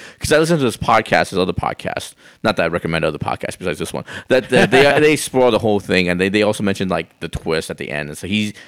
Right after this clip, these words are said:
Speaker 1: he's actually the personification of death. Does, and th-, their question is: Does that mean death doesn't exist in this universe? He can bring back people to life after they die and stuff like that.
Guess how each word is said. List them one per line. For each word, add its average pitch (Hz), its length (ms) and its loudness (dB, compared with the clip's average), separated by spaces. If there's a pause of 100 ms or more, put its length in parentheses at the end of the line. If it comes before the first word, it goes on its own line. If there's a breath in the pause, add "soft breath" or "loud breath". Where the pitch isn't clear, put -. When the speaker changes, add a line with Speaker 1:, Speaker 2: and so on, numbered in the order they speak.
Speaker 1:
he's 110 280 0
actually 101 280 0
the - 60 -20
personification 87 520 -6
of 78 120 -12
death. 78 280 -2 (220 loud breath)
Does, 101 180 -10
and 127 180 0
th-, 123 140 0
their 135 160 4
question 120 280 0
is: 95 80 -4
Does 98 100 -4
that 151 140 0
mean 175 120 -2
death 107 220 0
doesn't 117 200 -6
exist 95 280 -2
in 127 40 -2
this 123 100 -6
universe? 135 240 -2
He 143 80 -6
can 117 100 0
bring 101 260 -2
back 87 300 -2
people 127 320 -4 (240 soft breath)
to - 80 -10
life 82 200 0
after 92 200 -2
they 90 100 -4
die 87 280 0
and 117 100 -4
stuff 123 140 -4
like 120 120 2
that. 117 180 2